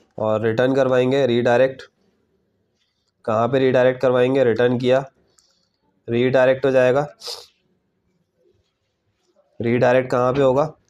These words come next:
ये रीडायरेक्ट हो जाएगा आपका कौन से वाले पेज पे? एसटीडी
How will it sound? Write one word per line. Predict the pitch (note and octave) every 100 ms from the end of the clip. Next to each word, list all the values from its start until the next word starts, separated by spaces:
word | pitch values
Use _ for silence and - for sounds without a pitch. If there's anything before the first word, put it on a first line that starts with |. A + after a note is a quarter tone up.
| _ _ _ G3+ G#3+ G3+ _ _ _ _ _ _ _ _ _ _ _ _ _ _ _
ये | A2 A#2
रीडायरेक्ट | B2 B2+ B2+ C3 C3
हो | B2+
जाएगा | B2 B2+
आपका | B2+ B2+ B2+ - - _ _ _ _ _ _ _ _ -
कौन | A#2
से | A#2
वाले | B2+ C3
पेज | C3 B2 B2
पे? | C#3+ D3+ _ _ _ _ _ _ _ _ -
एसटीडी | A#2 A#2 - B2 B2 C#3+